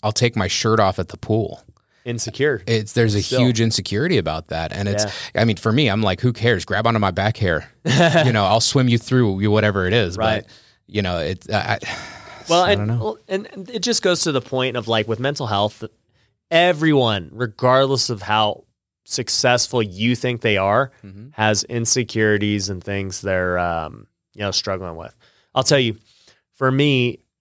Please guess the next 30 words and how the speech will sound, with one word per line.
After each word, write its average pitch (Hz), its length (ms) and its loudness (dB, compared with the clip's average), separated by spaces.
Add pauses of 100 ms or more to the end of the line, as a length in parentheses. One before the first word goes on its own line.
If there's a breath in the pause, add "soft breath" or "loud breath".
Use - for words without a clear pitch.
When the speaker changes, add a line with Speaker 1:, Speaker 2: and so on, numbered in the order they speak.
(100)
Speaker 2:
once 120 260 0
I 123 80 4
decided 107 500 2
to - 80 -10
take 101 200 -2
YouTube 101 680 -4
and 90 180 -8
social 104 300 -4
media 92 200 -8
seriously, 101 580 -2 (400 soft breath)
I - 40 -12
was 101 80 -4
like, 92 200 -4
"All 117 80 2
right, 143 180 2
well, 101 260 0
obviously 123 480 2
I'm 110 100 0
on 104 160 0
camera 113 400 0
all 104 200 0
the 98 80 -2
time. 101 300 -4
I 104 80 0
need 127 160 0
to, 120 60 2
like, 104 220 2
really 117 560 2
upkeep 120 440 -4
myself." 92 640 -6